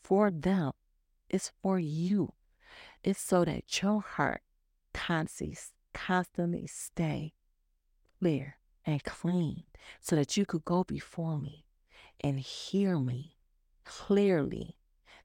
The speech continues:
that we spend that intimate time together, the time that you had when you was just praying before me and fasting and reading. That was my intimate time with you.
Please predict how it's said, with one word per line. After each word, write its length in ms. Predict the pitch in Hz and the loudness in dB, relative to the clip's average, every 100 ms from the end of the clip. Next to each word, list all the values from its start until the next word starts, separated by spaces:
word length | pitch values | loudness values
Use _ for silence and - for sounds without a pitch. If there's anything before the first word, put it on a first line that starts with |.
| - | 2
that 260 | 160 147 - - | 2 2 -4 -2
we 280 | 185 208 190 | 2 4 2
spend 560 | - - - 185 196 | -4 -10 0 2 2
that 180 | 170 180 - | 0 -2 -2
intimate 640 | 190 190 - 175 165 - _ | -2 -2 -4 -2 -2 -6 _
time 640 | - - - 180 185 185 - | -16 -10 -2 0 2 0 -2
together, 420 | - - 185 - - - _ _ - - - | -6 -4 -6 -6 -12 -20 _ _ -20 -8 0
the 120 | 151 | 0
time 560 | - - 185 185 180 | 0 -2 2 4 2
that 300 | 170 - - | 0 -2 -2
you 160 | 196 175 | 0 0
had 640 | 156 160 180 180 170 139 - - - | -2 -2 0 2 0 -4 -10 -18 0
when 200 | 175 180 | 2 4
you 120 | 185 | 2
was 200 | 175 156 | 2 0
just 320 | 180 170 - | 0 -2 -4
praying 640 | - - 185 190 185 160 | -10 -4 0 2 2 0
before 500 | 135 127 - 156 147 | -2 -6 -6 -2 0
me 220 | 143 196 139 | 0 -2 -2
and 140 | 143 | -6
fasting 800 | - - 175 175 175 - 165 151 | -10 -2 0 0 -2 -2 -2 -2
and 280 | 120 131 156 | -2 -4 2
reading. 460 | 185 185 139 135 - - - _ | 4 4 2 -2 -4 -14 -20 _
That 240 | 160 180 180 | 0 2 2
was 180 | 160 | 0
my 240 | 151 143 - _ | 0 0 -2 _
intimate 640 | 202 202 - 165 151 131 | 2 2 0 0 0 -4
time 520 | - - - 175 185 160 | -8 -10 -2 0 2 0
with 300 | - - - | -6 -10 -10
you. 180 | 175 | -10